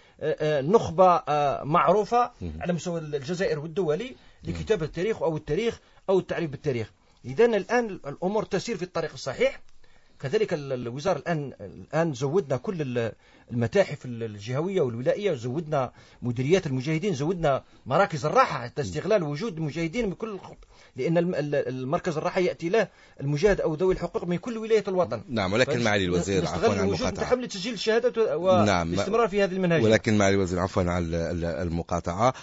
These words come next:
Speaker 2: آه، هناك، آه، مجهودات قامت بها وزارة المجاهدين من خلال كتابة التاريخ وكذلك الاحتكاك بالأسرى الثورية والمجاهدين،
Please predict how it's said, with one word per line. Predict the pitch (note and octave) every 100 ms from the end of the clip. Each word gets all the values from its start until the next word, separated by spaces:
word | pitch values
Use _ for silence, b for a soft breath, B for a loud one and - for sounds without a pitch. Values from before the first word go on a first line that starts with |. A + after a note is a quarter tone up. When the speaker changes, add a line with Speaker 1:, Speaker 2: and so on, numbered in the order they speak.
| B B
Speaker 2:
آه، | F#2+ -
هناك، | G2+ A2+ C3 C#3 -
آه، | G2+ F2+ E2+ E2+
مجهودات | E2 F2 F2+ F#2 A#2
قامت | - F2 E2
بها | E2+ E2
وزارة | D#2+ E2 D#2+ F2 E2 -
المجاهدين | D#2 D2+ D2+ D2 C2+ D#2 E2 D#2+ D#2 G#2+
من | F#2+
خلال | - E2+ D#2+ F#2
كتابة | - E2+ D#2+ -
التاريخ | D#2 C#2+ F2+ G#2 -
وكذلك | E2 D#2 - D#2+ F2 D#2
الاحتكاك | - - - F2 F2
بالأسرى | F2+ - - E2 -
الثورية | - E2+ F2+ E2+ E2 F2+ B B B
والمجاهدين، | F#2 F2 E2 D#2 D#2+ D#2 G#2